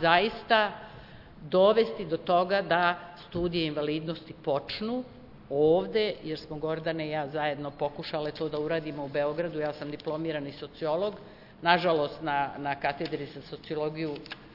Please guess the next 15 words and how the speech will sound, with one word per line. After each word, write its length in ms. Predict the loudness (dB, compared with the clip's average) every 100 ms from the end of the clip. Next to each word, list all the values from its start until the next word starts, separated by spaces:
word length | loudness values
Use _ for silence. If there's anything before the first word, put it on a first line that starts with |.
| -20 -20 2
tad 240 | 6 8 6
nije 240 | 2 2
bilo 340 | 4 4 6
razumevanja. 680 | 4 2 0 2 6 6 8
Rekli 260 | 6 4 0
su, 160 | 0
„Na 140 | -2 -4 -2
političkim 540 | -2 -2 -4 -6 -6 -6
naukama 460 | -6 -4 -4 -4
postoji 440 | -6 -8 -6 -6 -6
socijalni 560 | -6 -6 -8 -8 -4
rad, 220 | -2 -2 -4 -10 -20 -20 -20 -20 -10
to 140 | -4
je 80 | -4
dovoljno.” 540 | -4 -6 -8 -14 -18